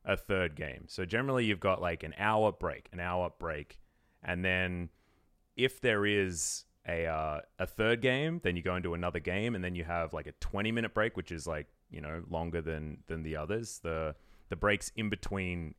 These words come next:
games within a set, if that makes sense, if everyone's following at home, would be about, you know, ten to fifteen minutes long. And then, you know, we get some dinner because, eh, you know, the show starts at, at five P M. We get some dinner between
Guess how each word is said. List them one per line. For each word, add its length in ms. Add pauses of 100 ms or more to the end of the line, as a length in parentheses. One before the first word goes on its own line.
(120)
games 380
within 300
a 80
set, 380 (420)
if 160
that 160
makes 200
sense, 200
if 80
everyone's 320
following 380
at 100
home, 380 (320)
would 140
be 140
about, 400
you 80
know, 160 (240)
ten 460
to 60
fifteen 420
minutes 260
long. 380 (680)
And 180
then, 560
you 120
know, 120
we 120
get 260
some 180 (100)
dinner 340 (140)
because, 320
eh, 100 (100)
you 140
know, 80
the 80
show 180
starts 420
at, 140 (160)
at 120 (120)
five 380
P 160
M. 200
We 80
get 140
some 140
dinner 260
between 640